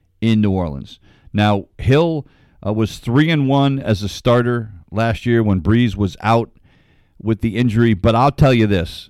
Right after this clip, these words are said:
you know, and you s-, uh, Taysom Hill was great in that, the kind of the Wildcat thing that they did. And, uh, I was not overly impressed with Taysom Hill as the starting quarterback. I just felt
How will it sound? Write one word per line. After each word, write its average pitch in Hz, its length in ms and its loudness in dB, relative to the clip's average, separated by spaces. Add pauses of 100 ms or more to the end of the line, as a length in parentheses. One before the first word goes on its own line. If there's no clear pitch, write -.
(100)
you 107 160 -8
know, 104 200 -2
and 101 240 -2
you 123 120 -2
s-, - 160 -10 (640)
uh, - 300 -18 (680)
Taysom 151 380 2
Hill 139 480 2 (640)
was 120 300 -2
great 123 440 0
in 120 120 -4
that, 117 180 -4 (140)
the 104 180 -6
kind 123 220 0
of 113 80 2
the 101 80 0
Wildcat 113 640 0
thing 120 220 -2
that 110 160 -2
they 107 160 0
did. 107 400 2
And, 90 180 -6 (380)
uh, - 160 -6
I 135 180 2
was 175 280 2
not 131 380 0
overly 139 460 0
impressed 120 480 -2
with 101 140 -4
Taysom 117 440 0
Hill 101 360 2 (200)
as 117 460 -2
the 107 100 -4
starting 107 360 0
quarterback. 101 520 -4
I 98 100 -4
just 110 280 -10
felt 120 340 -2